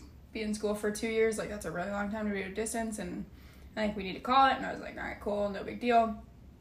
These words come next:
Other than that, um, he reached out to me, like, a month ago and just basically was saying, like, I mean, the gist of,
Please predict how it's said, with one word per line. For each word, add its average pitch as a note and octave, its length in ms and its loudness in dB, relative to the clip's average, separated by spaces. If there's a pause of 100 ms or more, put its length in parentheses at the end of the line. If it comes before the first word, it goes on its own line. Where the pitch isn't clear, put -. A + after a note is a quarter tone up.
(440)
Other B3+ 220 8
than A3+ 180 4
that, A3 360 6
um, G#3 260 0
he A3+ 180 -2
reached G#3+ 220 -2
out G#3+ 160 2
to A3+ 80 -4
me, G#3+ 240 0
like, G3+ 220 0
a G#3 40 -2
month G#3 300 -2
ago G#3+ 460 2 (1080)
and G#3 500 0 (720)
just A#3 560 0
basically B3+ 500 6
was A#3+ 200 4
saying, A#3 380 6
like, G#3+ 460 2 (1900)
I C4+ 100 10
mean, C#4 160 12
the C#4 120 4
gist D4+ 280 4
of, D#4+ 180 6